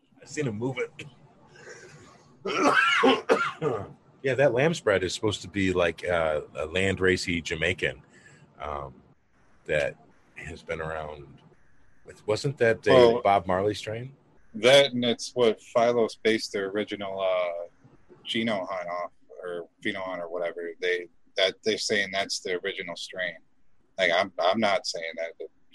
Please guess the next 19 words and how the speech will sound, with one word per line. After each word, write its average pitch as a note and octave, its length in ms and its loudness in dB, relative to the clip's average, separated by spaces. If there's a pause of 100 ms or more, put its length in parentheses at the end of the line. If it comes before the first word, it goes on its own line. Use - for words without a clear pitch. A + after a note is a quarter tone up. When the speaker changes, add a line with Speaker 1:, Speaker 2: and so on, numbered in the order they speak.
(520)
Speaker 2:
what G2 280 0
their G2 160 2
scientists F2 600 -2
and F2 100 -8
them F2+ 160 -8
say. D#2+ 320 -4
So E2 340 -4 (440)
I'm G#2 100 2
really A#2+ 220 8
looking A2 260 6
forward G#2 240 4
to F#2+ 120 -4
growing F#2+ 320 0
that. D#2+ 200 -8 (3000)
Or G2 120 4
anything F#2 420 0
crossed F2+ 480 -2
to G2 80 -4 (160)
it. - 140 -8